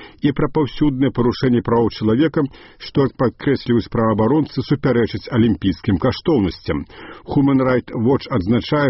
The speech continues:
што, нягледзячы на тое, што расійскі ўрад спадзяецца на паляпшэнне іміджу Расіі, падрыхтоўка да гульняў суправаджалася парушэннем правоў чалавека, у тым ліку рэпрэсіямі супраць медыяў і інстытутаў грамадзянскай супольнасці.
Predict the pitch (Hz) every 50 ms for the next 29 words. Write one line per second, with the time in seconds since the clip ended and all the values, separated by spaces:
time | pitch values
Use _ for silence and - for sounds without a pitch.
0 | 107 - - 120 113 113 95 101 135 135 127 120 - - 135 123 120 110 - -
1 | 147 139 123 104 - - - 104 110 101 - - 143 135 - - - - 127 -
2 | 123 117 117 135 131 117 - - - - - 113 92 82 107 117 131 131 - -
3 | - 113 107 - - 117 120 117 101 - - - 139 120 113 120 135 - 156 156
4 | 165 165 131 117 143 147 147 131 - - 160 156 147 135 - - - - - -
5 | - - - - 113 107 127 147 - - - 185 175 147 - 151 123 135 139 127
6 | 101 113 139 147 147 139 135 127 120 107 - - 101 - - 113 117 113 95 127
7 | 139 135 117 - 120 - - 113 120 107 - - 147 131 123 113 95 - 117 117
8 | 117 110 98 - - 101 101 127 160 156 - 160 139 - - - - - - -
9 | - 123 - - 120 131 156 165 - - 151 131 139 123 135 135 - - - 123
10 | 139 131 - - 135 127 120 117 117 120 107 98 - - 117 95 - 113 113 104
11 | - - - - _ _ _ - - 104 117 143 139 127 147 143 135 127 123 120
12 | 120 104 - - 117 - 107 90 - 113 95 98 107 107 104 85 95 90 82 -
13 | - 110 - - 107 - 165 143 107 87 - - - - - -